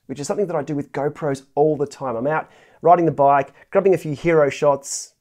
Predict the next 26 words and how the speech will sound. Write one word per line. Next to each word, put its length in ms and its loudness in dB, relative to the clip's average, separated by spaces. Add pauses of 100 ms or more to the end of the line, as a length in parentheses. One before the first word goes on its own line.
and 80 0
at 60 -2
the 80 2
end 80 4
of 60 -2
the 60 -2
ride, 280 2 (200)
I'll 100 -6
connect 220 -6
my 120 -4
mobile 520 4 (120)
to 80 0
the 60 -2
GoPro, 440 4 (220)
grab 160 -2
a 20 0
few 180 -4
stills, 460 -2
and 100 -2
upload 300 -2
those 200 -2
to 100 -16
Strava, 500 -2
Instagram, 400 -8
et 140 -14
cetera. 420 -8